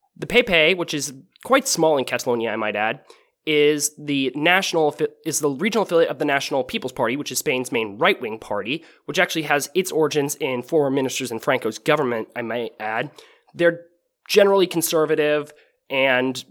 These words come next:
very much in favor of Spanish unionism, and actually favor slightly less autonomy than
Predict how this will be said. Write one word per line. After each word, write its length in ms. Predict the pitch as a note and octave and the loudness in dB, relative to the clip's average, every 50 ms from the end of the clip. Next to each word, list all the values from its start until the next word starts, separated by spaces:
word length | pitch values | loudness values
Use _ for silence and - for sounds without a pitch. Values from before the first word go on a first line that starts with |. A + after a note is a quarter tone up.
| - | -20
very 300 | - B2+ B2 D3+ D3 C#3 | -10 -2 2 2 4 4
much 400 | C3+ B2+ B2+ - - - - - _ - | 2 0 -2 -2 -4 -6 -6 -8 _ -6
in 100 | D3+ C#3 | -6 -4
favor 260 | - C3 A#2+ A#2+ A#2 | -2 -2 -2 -2 -2
of 80 | A2+ A2 | -4 -4
Spanish 360 | - - A#2+ G#2+ G#2+ - - | -4 -4 -4 -4 -4 -4 -2
unionism, 640 | C3 C#3+ D3+ D#3 E3 E3+ E3 E3 F3 E3 E3 E3 - - | 0 0 2 2 2 2 2 2 2 2 2 0 0 -2
and 200 | C#3 C3 B2 B2 | -2 -2 0 0
actually 480 | B2 A#2 A#2 - - A#2+ A#2 A#2 A2+ - _ | 0 -2 -2 -4 -6 -8 -8 -8 -10 -8 _
favor 240 | - A#2+ A2+ A2+ A2+ | -4 -2 -2 -2 -4
slightly 460 | - - - - A2 - G#2 A2 A2 | -6 -4 -4 -4 -4 -4 -6 -10 -8
less 260 | A#2+ A#2 G#2+ A2+ - | -6 -6 -6 -4 -6
autonomy 480 | A#2 A2+ - B2 A#2 A#2 A#2 A2+ A#2 A#2 | -6 -6 -4 -4 -4 -2 -2 -4 -6 -6
than 220 | A2+ A2 G#2 G#2 | -8 -8 -10 -10